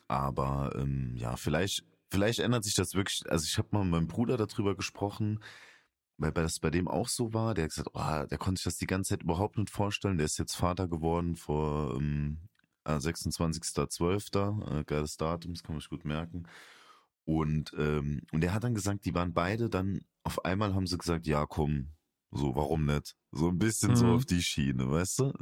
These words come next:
Speaker 1: Es war
Speaker 2: Ja.
Speaker 1: irgendwie, das gar nicht so, ähm, es war dann auf einmal einfach so, okay, doch, komm, machen wir. Und wo es vorher halt irgendwie auch gar nicht ins Leben gepasst hat, also,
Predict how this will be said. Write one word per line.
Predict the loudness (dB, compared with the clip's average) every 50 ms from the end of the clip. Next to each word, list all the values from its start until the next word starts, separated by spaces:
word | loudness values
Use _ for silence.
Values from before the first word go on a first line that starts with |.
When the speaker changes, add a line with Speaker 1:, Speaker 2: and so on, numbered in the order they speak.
| -2 -2
Speaker 1:
Es | 0 4 4
war | 6 6 6
Speaker 2:
Ja. |
Speaker 1:
irgendwie, | 4 2 2 2 2 4 4 4 4 4 4 4 4 2 2
das | 0 -2 -2 -2 -4 -10 -2 2
gar | 2 4 4 4
nicht | 2 0 0 0
so, | 2 2 4 4 4 4 4 2 2
ähm, | 2 2 2 4 2 2 2 2 2 0 0 -2 -6 _ _ _ _ _ -20 _ _ -20 _ _
es | -4 0
war | 2 2 4
dann | 4 2 2
auf | 2 0 2
einmal | 2 2 2 4 2 2 2
einfach | 2 2 2 0 0
so, | 2 0 0 0
okay, | 0 2 2 2 2 2
doch, | 2 2 0 0 0 -2
komm, | 0 0 0 2 2
machen | 0 0 0 0 -2 0
wir. | 0 0 -2 -2 -6 -8 -6
Und | -2 0 0 2 2
wo | 2 2
es | 2 0 -2
vorher | 0 2 2 2 2 2 2
halt | 0 0 0
irgendwie | 0 0 2 2 2
auch | 0 0 -2
gar | -2 -2 0 0
nicht | -2 -4 -2
ins | -2 -4 -4 -4 -4 -4
Leben | -2 -2 -2 -2 -4
gepasst | -6 -6 -6 -6 -6 -4 -4 -6 -4 -4
hat, | -4 -4 -4
also, | -6 -6 -4 -4 -4 -4 -4